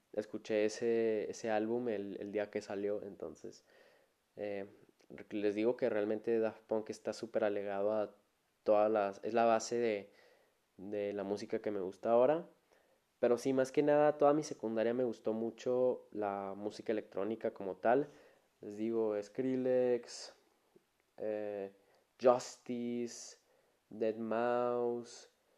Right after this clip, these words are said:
Estaban estos que son los Bloody Beat Rots, que son muy buenos.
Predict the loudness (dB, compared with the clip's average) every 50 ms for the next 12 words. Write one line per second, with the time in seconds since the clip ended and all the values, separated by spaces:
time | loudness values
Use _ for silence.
0 | _ _ -20 -8 0 2 2 4 4 2 -2 -4 -8 -16 -16 -14 -8 -4 -2 -2
1 | -2 -2 -4 -2 0 0 0 0 -2 -6 -6 -8 -6 -4 -2 -2 -2 -2 -4 -10
2 | -16 -16 -16 -12 -12 -10 -10 -10 -10 -12 _ _ -10 -8 -4 -2 -2 -2 0 0
3 | 0 0 0 0 -2 -2 -4 -4 -6 -10 -18 _